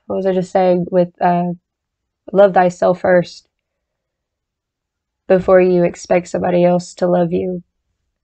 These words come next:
We have sixty-one. Six is the number of, like I said, uh, family, harmony, balance, beauty, love. And then we have the one, which is about the self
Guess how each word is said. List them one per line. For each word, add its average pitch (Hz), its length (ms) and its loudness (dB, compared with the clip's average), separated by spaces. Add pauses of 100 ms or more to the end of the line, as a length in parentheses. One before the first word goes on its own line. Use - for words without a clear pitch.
(200)
We 190 220 -6
have 180 280 0
sixty-one. 208 840 0
Six 190 440 -6
is 185 200 -8
the 185 60 -2
number 185 340 2
of, 180 160 0
like 180 160 -4
I 185 60 -2
said, 190 460 0 (400)
uh, 175 280 0
family, 185 800 0 (100)
harmony, 185 540 0
balance, 180 680 -2 (340)
beauty, 185 360 -2
love. 180 500 -4 (140)
And 202 160 -4
then 185 220 -2
we 185 100 -2
have 185 160 -4
the 180 80 -8
one, 254 300 2
which 202 160 -6
is 180 100 -4
about 180 240 -8
the - 80 -20
self - 460 -6